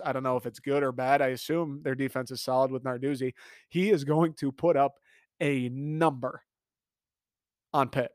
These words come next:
I promise you that. And if you didn't think he was already, that, that Heisman snub, "Oh, no, he wasn't good enough. He's not, oh, he's not that special." He is going to dominate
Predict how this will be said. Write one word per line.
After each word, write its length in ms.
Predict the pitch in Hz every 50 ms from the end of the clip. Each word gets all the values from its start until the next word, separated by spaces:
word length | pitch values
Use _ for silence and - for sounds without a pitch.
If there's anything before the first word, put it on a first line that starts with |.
| _ -
I 100 | 139 131
promise 560 | - - - - 160 143 131 120 117 - -
you 100 | 123 120
that. 180 | 120 113 107 - - - - - _ _
And 160 | 160 143 135
if 300 | 139 151 180 - - - - - - - _ - - _ _ -
you 280 | 147 143 160 202 214
didn't 280 | 180 185 202 214 208 147
think 240 | - 156 139 131 -
he 120 | - 143
was 240 | 135 139 139 131 131
already, 420 | 135 131 127 131 135 143 135 117 110
that, 260 | 120 127 143 151 - _ _ _ _ _
that 160 | 135 135 139
Heisman 540 | 135 - - 131 135 143 135 147 139 123 110
snub, 420 | - - 135 131 123 135 147 151 - _ - - - _ -
"Oh, 240 | 185 190 185 180 165
no, 200 | 170 165 160 151
he 140 | 143 160
wasn't 340 | 170 175 160 139 131 123 113
good 140 | - 131 120
enough. 320 | 120 113 113 110 110 - _ _ _ _ - _
He's 220 | - 185 180 160
not, 200 | 160 175 160 165 -
oh, 180 | 175 170 151 139
he's 160 | 147 156 151
not 220 | 185 165 151 -
that 200 | - 156 147 139
special." 440 | - - - 127 113 - - - - - - - - - _
He 420 | - - 180 185 214 220 214 233 - -
is 160 | 135 120 127
going 400 | 131 147 147 151 160 160 156 151 -
to 240 | - 160 151 135 123 123 - - -
dominate 600 | 156 147 147 139 131 113 107 107 110 - -